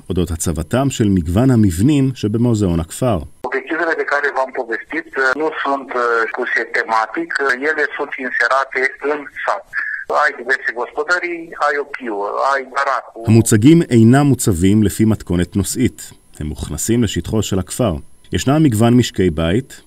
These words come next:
Speaker 1: לאחר מכן תחנת הקמח שמוצבת על גדותיו של נחל קטן שחוצה את הכפר. לאחר מכן אפשר לראות כנסייה מול בית הספר וכן הלאה.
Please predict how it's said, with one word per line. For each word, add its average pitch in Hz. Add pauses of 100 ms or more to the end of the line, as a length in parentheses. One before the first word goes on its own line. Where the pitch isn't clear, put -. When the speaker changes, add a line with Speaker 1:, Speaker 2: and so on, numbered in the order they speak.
Speaker 1:
לאחר 98
מכן 131
תחנת 85
הקמח 127
שמוצבת 113
על 98
גדותיו 87
של -
נחל 107
קטן 80 (260)
שחוצה 107
את 82
הכפר. 101 (280)
לאחר 104
מכן 135
אפשר 113
לראות 104
כנסייה 95
מול 101
בית 82
הספר 101
וכן 131
הלאה. 78